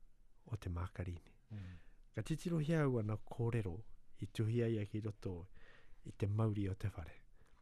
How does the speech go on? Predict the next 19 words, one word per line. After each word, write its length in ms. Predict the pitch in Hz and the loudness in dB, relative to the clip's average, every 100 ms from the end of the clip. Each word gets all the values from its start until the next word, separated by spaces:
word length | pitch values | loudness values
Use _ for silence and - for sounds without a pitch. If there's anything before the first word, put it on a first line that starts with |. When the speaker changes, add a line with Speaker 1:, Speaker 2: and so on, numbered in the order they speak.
| - - | -20 -2
Speaker 1:
Ka 100 | - | 6
tahi 200 | 139 151 | 8 10
kai 80 | 127 | 8
te 80 | 113 | 6
whakawhitiwhiti 720 | 123 123 - 143 135 131 127 | 4 4 2 0 2 4 6
hi 120 | 123 | 8
mai 220 | 127 127 123 | 6 6 6
hau 240 | 135 120 | 6 4
ana 180 | 95 90 | 2 0
kōrero. 540 | - 120 107 104 101 98 - - - - - - - | 2 2 4 2 0 -2 -8 -16 -16 -18 -20 -20 -8
Ko 160 | - 170 | 4 8
ia 180 | 185 170 | 10 8
tonu 280 | 170 165 156 | 8 8 8
hoki 200 | 151 135 | 4 2
ki 160 | - 113 | 4 6
au 160 | 110 110 | 6 4
te 100 | - | 0
Māori, 540 | 110 110 110 98 - - - - - - - | 2 6 6 4 0 -10 -20 -20 -20 -12 -2
ne? 160 | 107 | -2